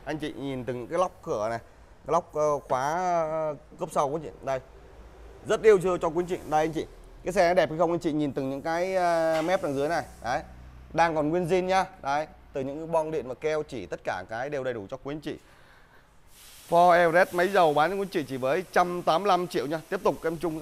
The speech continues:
quay nổ luôn cái phần máy cho quý anh chị luôn. Đây thì anh chị không cần phải suy nghĩ đâu.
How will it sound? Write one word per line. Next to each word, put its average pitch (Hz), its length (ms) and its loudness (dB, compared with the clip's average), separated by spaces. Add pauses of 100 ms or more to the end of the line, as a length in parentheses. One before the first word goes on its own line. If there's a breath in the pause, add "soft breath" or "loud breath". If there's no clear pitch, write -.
quay 165 240 2
nổ 139 220 0
luôn 139 120 -4
cái 165 80 -6
phần 143 180 -2
máy 123 140 -2
cho 170 60 -4
quý 151 60 -6
anh 170 100 -4
chị 131 80 -8
luôn. 131 100 -12 (1700)
Đây 135 160 0
thì 123 120 -2
anh 123 120 -4
chị 127 140 -8
không 120 120 -10
cần 117 120 -4
phải 92 60 -10
suy - 160 -10
nghĩ 127 160 -4
đâu. 131 100 -4